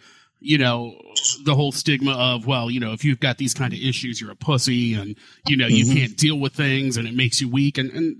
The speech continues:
Speaker 1: frankly, that's just crap. You know,
Speaker 2: Well,
Speaker 1: all
Speaker 2: it's
Speaker 1: of us
Speaker 2: ignorance, you know?
Speaker 1: Yeah, it, it, that, exactly. It, it, it's all just crap because, you know, all of us have issues. All of us have, you know, I, I don't wanna say demons, but our demons, and,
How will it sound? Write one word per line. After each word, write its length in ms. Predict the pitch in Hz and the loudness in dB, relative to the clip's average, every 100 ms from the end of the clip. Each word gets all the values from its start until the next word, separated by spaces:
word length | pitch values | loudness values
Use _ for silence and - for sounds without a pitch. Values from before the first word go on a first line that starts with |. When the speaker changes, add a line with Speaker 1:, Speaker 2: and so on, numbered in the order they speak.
| - | -12
Speaker 1:
frankly, 440 | - 175 165 139 | -2 0 2 2
that's 200 | 127 127 | 0 -2
just 180 | - - | -4 -8
crap. 380 | - 123 127 92 - _ _ _ _ _ _ | -6 -4 -4 -6 -12 _ _ _ _ _ _
You 160 | - 143 | 2 4
know, 160 | 120 117 | 4 4
Speaker 2:
Well, 120 | 117 - | 2 4
Speaker 1:
all 40 | |
Speaker 2:
it's 120 | 160 | 4
Speaker 1:
of 80 | 170 | 2
us 100 | 151 | 2
Speaker 2:
ignorance, 520 | 143 - - - 180 - | 2 0 0 0 0 0
you 120 | 120 | 2
know? 140 | 107 | 4
Speaker 1:
Yeah, 180 | 104 156 | 4 4
it, 180 | 180 190 | 2 0
it, 280 | 190 175 156 | 0 -4 0
that, 100 | 147 - 147 | 0 0 -2
exactly. 520 | 165 160 208 233 107 | 0 2 2 0 -4
It, 280 | 104 127 135 | -4 -2 -2
it, 320 | 143 143 165 | -2 -2 -2
it's 160 | 165 - | -2 0
all 120 | 190 | -2
just 240 | 202 202 | -2 -4
crap 420 | - - 254 123 - | -6 -2 -2 -2 -4
because, 460 | - 156 139 - - - - _ | 2 4 4 0 -4 -20 -20 _
you 120 | 202 | 6
know, 180 | 180 147 - | 6 4 0
all 180 | 160 | 2
of 100 | 220 | 2
us 100 | 208 | 0
have 220 | - 196 143 | 2 0 0
issues. 420 | 127 - 123 123 | -2 0 -2 -4
All 240 | - 143 160 | -2 0 2
of 80 | 170 | 0
us 140 | 170 | 0
have, 400 | 165 151 139 131 - | 2 2 0 -4 -2
you 140 | 156 | 2
know, 340 | 143 127 123 120 | 2 2 -2 -4
I, 220 | 131 127 | -4 2
I 40 | 143 | 2
don't 100 | 147 | 2
wanna 120 | 143 | 0
say 180 | - 120 | 0 -2
demons, 440 | 110 135 170 120 123 | 0 0 2 0 -2
but 160 | 131 | -2
our 100 | 127 | -2
demons, 520 | 117 135 180 131 139 139 | 0 0 2 2 2 0
and, 280 | 139 135 | 0 0